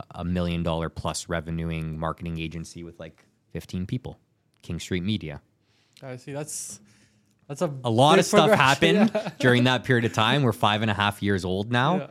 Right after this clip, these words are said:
Speaker 2: Yeah.
Speaker 1: um, but that's, like, the short
Speaker 2: That's
Speaker 1: story.
Speaker 2: So I'm gonna dive a little bit deeper
Speaker 1: Yeah,
Speaker 2: into
Speaker 1: sure.
Speaker 2: that. So at the time, what were you doing? So you, you were with Chris and you were taking these advertising courses.
Speaker 1: Yeah.
Speaker 2: Got into that.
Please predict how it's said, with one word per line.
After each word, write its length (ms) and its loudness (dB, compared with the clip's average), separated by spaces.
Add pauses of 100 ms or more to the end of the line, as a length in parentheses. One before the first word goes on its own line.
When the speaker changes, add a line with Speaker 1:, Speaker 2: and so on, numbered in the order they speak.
(260)
Speaker 2:
Yeah. 280 0
Speaker 1:
um, 120 -4
but 140 -4
that's, 240 -2
like, 180 -6
the 280 -4
short 240 -8
Speaker 2:
That's 80 -10
Speaker 1:
story. 340 -10
Speaker 2:
So 160 -6
I'm 180 -2
gonna 180 -6
dive 360 -4
a 40 -8
little 200 -6
bit 180 -10
deeper 340 -12
Speaker 1:
Yeah, 140 -4
Speaker 2:
into 60 -10
Speaker 1:
sure. 160 -6
Speaker 2:
that. 80 -12
So 280 -8
at 200 -10
the 60 -18
time, 360 -10
what 160 -8
were 100 -8
you 160 -8
doing? 300 -12
So 140 -16
you, 220 -12 (340)
you 180 -10
were 220 -10 (180)
with 320 -8
Chris 460 -10
and 220 -14
you 100 -12
were 80 -12
taking 320 -10
these 140 -10
advertising 580 -10
courses. 480 -12
Speaker 1:
Yeah. 160 -2 (240)
Speaker 2:
Got 200 -4
into 240 -6
that. 360 -8